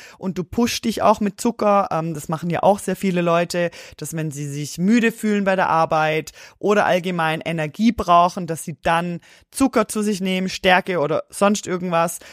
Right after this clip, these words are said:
und quasi so den Energieschub wieder zu bekommen und dann fällt der Energieschub eben wieder ab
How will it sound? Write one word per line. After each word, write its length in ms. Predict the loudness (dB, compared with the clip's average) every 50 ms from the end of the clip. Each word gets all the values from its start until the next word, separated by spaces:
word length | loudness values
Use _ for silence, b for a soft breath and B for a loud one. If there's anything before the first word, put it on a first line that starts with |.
| B B B
und 160 | -8 -8 -8
quasi 400 | -2 2 4 4 4 2 0 -2
so 340 | -2 0 0 2 2 2 0 -2 -8 -14
den 240 | -8 -6 -6 -4 -2
Energieschub 840 | -2 -2 -2 -2 -2 2 4 4 4 4 4 2 2 2 2 2
wieder 200 | 0 2 2 0
zu 120 | 0 -2
bekommen 480 | -2 -2 0 2 4 4 6 4 2 0 -2
und 200 | -4 -4 -4 -2 _
dann 320 | 2 4 4 4 2 -2 -2
fällt 280 | 0 2 2 2 2
der 120 | 2 0 0
Energieschub 540 | 0 -2 -2 -2 -2 -2 -2 -2 -6 -4 -4
eben 220 | -4 -4 -4 -4
wieder 180 | -2 0 2 2
ab 220 | 2 2 0